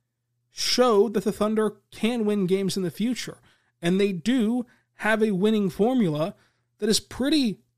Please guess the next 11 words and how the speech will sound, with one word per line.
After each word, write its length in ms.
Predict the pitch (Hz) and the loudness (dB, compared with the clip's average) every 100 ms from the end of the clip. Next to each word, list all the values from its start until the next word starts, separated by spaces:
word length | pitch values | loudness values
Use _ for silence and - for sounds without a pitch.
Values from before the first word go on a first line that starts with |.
| - | 0
easy 540 | 185 269 247 196 180 | 4 4 4 2 0
to 220 | 151 165 | -2 -6
build. 580 | 135 180 220 151 170 196 - | 0 4 4 2 0 -2 0
And 160 | 196 | 0
also, 800 | 160 196 370 - 170 143 156 226 - _ _ _ | 2 4 4 2 0 0 -2 -6 -10 _ _ _
the 140 | - | -2
Thunder 360 | 196 247 277 269 | 0 2 2 2
have 140 | 214 | 2
already 380 | 196 214 226 202 | 0 2 2 2
shown 520 | 147 - 208 269 294 | 0 0 2 2 4
you 340 | 175 139 151 | 2 2 0